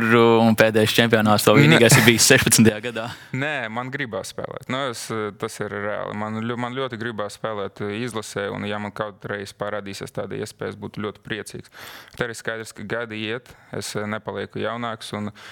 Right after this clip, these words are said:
Speaker 2: lai tik līdz tām izlases izsaukumam un tur kotēties, man pašam vajag savā karjerā līdz nākamam līmenim arī tikt. Un, eh, eh, kad es skatos tas spēles,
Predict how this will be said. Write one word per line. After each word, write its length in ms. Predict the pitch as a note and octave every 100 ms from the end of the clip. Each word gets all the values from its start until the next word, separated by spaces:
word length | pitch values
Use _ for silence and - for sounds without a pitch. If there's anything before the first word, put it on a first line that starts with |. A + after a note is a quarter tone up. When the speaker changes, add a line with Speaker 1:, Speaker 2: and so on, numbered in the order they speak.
| -
Speaker 2:
lai 140 | A2 G2
tik 320 | - A2+ -
līdz 240 | G#2 -
tām 420 | - G2+ G2 G2 -
izlases 500 | A#2+ A2+ G#2 - - -
izsaukumam 800 | B2+ B2 - G2+ - G#2 G2 F#2+
un 120 | G2+ -
tur 120 | - G#2+
kotēties, 580 | - B2 - G#2 G2+ -
man 100 | G2+
pašam 380 | - A2+ - G2+
vajag 180 | G2+ G2+
savā 340 | - G#2+ G2+ -
karjerā 540 | A2 A2 G#2+ G#2 G#2 - - - _
līdz 220 | G2 F#2+
nākamam 440 | G#2+ G#2+ - G2+ G2+
līmenim 400 | G#2 G2+ F#2+ G2
arī 240 | F#2 - _
tikt. 360 | G#2+ - - - _ _ - - _ -
Un, 240 | G#2 G2+
eh, 300 | G2+ G2+ G2 - _ _ _ _ _ _ - - - -
eh, 280 | A2+ G#2 G2+
kad 160 | A#2+ A2
es 120 | -
skatos 360 | A#2+ A#2 G#2 -
tas 220 | G#2 -
spēles, 500 | B2 B2+ C#3+ D3+